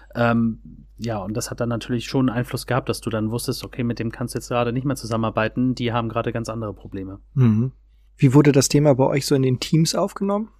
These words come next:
Speaker 1: Also wir haben uns frühzeitig damit beschäftigt. Ich habe gleich, als das losging,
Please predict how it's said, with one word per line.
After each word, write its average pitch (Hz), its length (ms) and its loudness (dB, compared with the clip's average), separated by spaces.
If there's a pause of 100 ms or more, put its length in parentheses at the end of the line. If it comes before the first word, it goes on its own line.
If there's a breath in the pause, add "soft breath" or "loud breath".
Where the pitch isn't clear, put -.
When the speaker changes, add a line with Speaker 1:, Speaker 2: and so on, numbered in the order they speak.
(300)
Speaker 1:
Also 104 180 -12
wir 120 60 -4
haben 131 100 2
uns 127 100 -4
frühzeitig 135 500 -4
damit 120 240 -6
beschäftigt. - 540 -6
Ich 117 120 -10
habe 113 200 0
gleich, 113 360 -2
als 117 200 -8
das - 320 -8
losging, 120 600 0